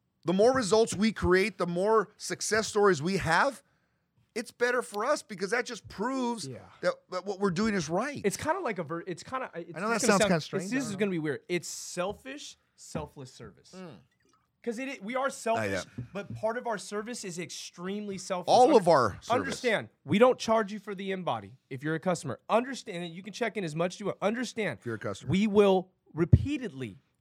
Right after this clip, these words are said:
Speaker 2: make new meal plans for you.
Speaker 1: Yep.
Speaker 2: Okay? Now, your coach or trainer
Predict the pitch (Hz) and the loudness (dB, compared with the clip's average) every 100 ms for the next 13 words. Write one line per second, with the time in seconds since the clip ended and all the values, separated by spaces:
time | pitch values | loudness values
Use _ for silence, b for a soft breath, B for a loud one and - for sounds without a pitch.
0 | _ 127 160 147 123 151 190 180 185 - | _ -4 -4 -4 -2 0 2 2 0 -2
1 | 147 110 - 107 87 78 87 113 131 _ | -6 -6 -8 -12 -10 -2 6 8 6 _
2 | _ - 139 - b b 139 151 139 185 | _ -4 -4 -4 b b 2 4 6 4
3 | 196 - 202 208 254 233 196 - 202 226 | 4 2 6 6 6 2 2 2 2 2
4 | 277 | 0